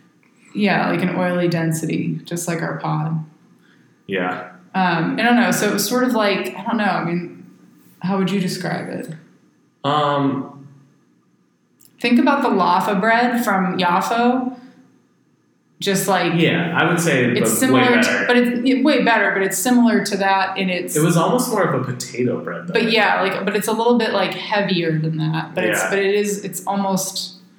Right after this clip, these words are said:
Speaker 1: like a hybrid of that and a potato bread.
Speaker 2: Yeah,
Speaker 1: Yeah.
Speaker 2: very hybrid.
Speaker 1: Um, and so he serves that, and then you can get all these different toppings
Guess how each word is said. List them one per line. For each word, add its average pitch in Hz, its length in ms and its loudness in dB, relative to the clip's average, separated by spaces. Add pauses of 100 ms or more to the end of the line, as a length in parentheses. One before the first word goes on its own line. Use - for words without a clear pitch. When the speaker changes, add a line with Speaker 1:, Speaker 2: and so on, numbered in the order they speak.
(280)
Speaker 1:
like 180 160 0
a 175 60 2
hybrid 180 400 0
of 160 120 0
that 175 220 0
and 170 100 -2
a 160 40 -2
potato 156 460 -2
bread. - 400 -6
Speaker 2:
Yeah, 107 240 -2
Speaker 1:
Yeah. - 140 -2
Speaker 2:
very 123 260 2
hybrid. 98 440 -6 (500)
Speaker 1:
Um, 170 300 0
and 190 120 2
so 190 200 2
he 208 160 2
serves 247 400 0
that, 175 500 0
and 190 160 2
then 185 560 -2 (480)
you 208 140 -2
can 202 120 0
get 190 120 2
all 190 180 2
these 208 200 0
different 185 340 -2
toppings 175 760 -2